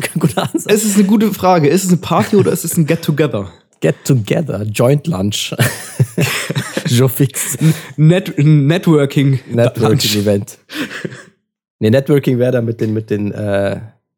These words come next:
Speaker 1: Foreignern. Aber, ähm, ja, weiß ich nicht. Aber das, das, die Version gibt's auf jeden Fall auch. Also wir können festhalten, Musik, Leute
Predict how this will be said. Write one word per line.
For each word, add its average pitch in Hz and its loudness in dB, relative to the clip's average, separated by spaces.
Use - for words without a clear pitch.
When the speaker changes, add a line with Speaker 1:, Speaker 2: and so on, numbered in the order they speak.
Speaker 1:
Foreignern. 104 2
Aber, 98 -2
ähm, 98 -4
ja, 151 0
weiß 175 0
ich 185 -6
nicht. 104 -4
Aber 113 -2
das, 127 -4
das, 120 -8
die 139 2
Version 135 2
gibt's 143 -4
auf 123 -4
jeden 135 2
Fall 117 0
auch. 113 0
Also 113 -2
wir 123 0
können 151 2
festhalten, 139 -2
Musik, 117 0
Leute 120 0